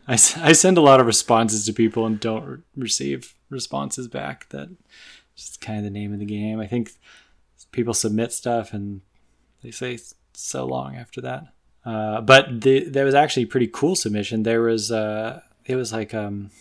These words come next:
I think it was called Old School Pinball Club. It's in Sao Paulo. I didn't realize this, but there was, uh, a manufacturer called Taito, T A I T O.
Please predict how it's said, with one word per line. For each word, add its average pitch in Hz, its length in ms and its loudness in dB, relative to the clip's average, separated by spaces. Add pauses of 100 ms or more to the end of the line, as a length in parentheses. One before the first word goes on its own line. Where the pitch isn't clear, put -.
(180)
I - 40 -20
think 170 160 -10
it - 40 -6
was 139 100 -8
called 107 240 -2
Old 127 260 0
School 131 340 0
Pinball 113 520 -2
Club. 104 400 -6
It's 107 180 -14
in 107 100 -4
Sao 110 320 -2
Paulo. 120 580 -6 (320)
I 139 140 -6
didn't 180 180 -4
realize 139 380 -2
this, 113 220 -4
but 110 200 -8
there 123 200 -2
was, 113 460 -4 (100)
uh, 110 300 -4
a 123 80 -8
manufacturer 120 880 -2
called 107 340 -10 (300)
Taito, 175 640 -8 (120)
T 131 420 -8
A 123 240 -8
I 120 300 -10
T 123 360 -6
O. 131 340 -10